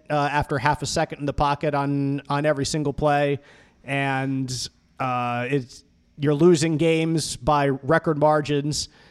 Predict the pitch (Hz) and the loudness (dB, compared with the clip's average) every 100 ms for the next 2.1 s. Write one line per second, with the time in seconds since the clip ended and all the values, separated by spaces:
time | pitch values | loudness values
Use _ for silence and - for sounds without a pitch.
0 | _ - 139 139 147 160 160 151 156 160 | _ -4 -2 0 0 2 2 2 0 -2
1 | 151 139 170 160 - 165 156 147 147 - | -4 -4 -4 -4 -4 -4 0 0 -2 -4
2 | - | -8